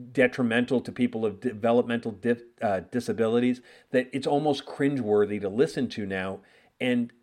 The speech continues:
I don't feel a guilt that I enjoyed it when I did, because I believe that the time was different at that time. I think there was a, there was a different acceptance of what the norm was compared to what the norm is now. But my question is, moving forward,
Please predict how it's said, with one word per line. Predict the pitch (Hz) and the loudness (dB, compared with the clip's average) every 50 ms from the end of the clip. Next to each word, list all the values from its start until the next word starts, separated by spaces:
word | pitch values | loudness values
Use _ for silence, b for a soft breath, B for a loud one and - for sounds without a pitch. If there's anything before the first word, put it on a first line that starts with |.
| _ _ _ _ _ | _ _ _ _ _
I | - 170 | 0 2
don't | 214 233 - | 2 0 0
feel | - 240 214 143 120 | 2 4 4 6 4
a | 104 | 4
guilt | 85 80 - - 107 95 117 165 - - - - - | 2 -4 -10 -4 2 4 4 4 4 0 -6 -10 -2
that | 123 123 110 | 0 2 2
I | 104 | 4
enjoyed | 110 107 98 101 95 117 113 120 131 139 | 2 0 -2 -4 0 4 6 8 8 6
it | 139 127 | 4 2
when | 123 113 | 0 -2
I | 104 101 | -2 -2
did, | 92 104 120 139 135 | 0 0 -2 -2 -2
because | 123 - 123 107 | -4 -6 -4 -4
I | 117 | -4
believe | 107 92 113 110 120 131 123 | -4 -4 -2 0 0 0 0
that | 123 107 | -2 -8
the | 104 92 | -10 -12
time | - - - 120 117 120 117 | -14 -10 -6 -4 -4 -4 -4
was | 107 104 92 85 | -6 -8 -10 -12
different | 87 95 110 107 - 101 95 90 | -8 -6 -6 -6 -6 -8 -12 -10
at | 85 | -8
that | 98 95 92 - | -8 -8 -8 -8
time. | - 107 101 98 90 | -10 -10 -10 -10 -12
I | 90 92 | -12 -12
think | 117 113 104 - | -12 -14 -10 -10
there | 113 98 | -8 -8
was | 104 104 95 | -8 -8 -8
a, | 101 95 95 92 b b b b b b b | -8 -8 -8 -10 b b b b b b b
there | - 120 | -4 -4
was | 110 98 | -4 -4
a | 101 | -6
different | 90 - 127 123 - - 120 113 104 | -2 0 0 0 0 -2 -4 -4 -6
acceptance | 98 - - - - 120 107 - - 110 104 - | -10 -16 -14 -6 -4 -4 -4 -4 -6 -10 -10 -10
of | 107 90 90 | -10 -10 -6
what | 95 104 107 104 - | -4 -4 -4 -4 -4
the | - | -8
norm | 95 95 95 98 104 110 113 117 131 | -8 -6 -6 -4 -2 -2 0 0 0
was | 139 143 147 151 151 - B B B B B B | 0 -2 -4 -4 -8 -12 B B B B B B
compared | - - 120 117 127 120 117 | -12 -10 -4 2 2 2 2
to | 113 | 2
what | 101 98 104 117 117 - | 2 4 4 4 4 4
the | 110 104 | 0 -4
norm | 104 104 104 104 101 101 | -2 -2 -2 -2 -2 -2
is | 98 92 90 82 85 | -4 -4 -6 -6 -8
now. | 87 92 101 110 104 95 80 71 69 b b b b b b b _ _ _ _ _ - | -6 -4 -2 -2 -2 -4 -6 -10 -14 b b b b b b b _ _ _ _ _ -4
But | 135 - 135 | -2 -2 -2
my | 120 107 | -2 -4
question | - - - 156 180 - - - 131 110 | -4 -4 -4 -4 -4 -4 -4 -4 -4 -2
is, | 101 95 90 - 107 | -2 -4 -6 -4 -2
moving | 113 143 175 160 113 | -2 -2 0 -2 -4
forward, | 101 - - 120 139 165 165 107 82 80 - | -6 -4 0 2 4 4 4 2 -2 -4 -10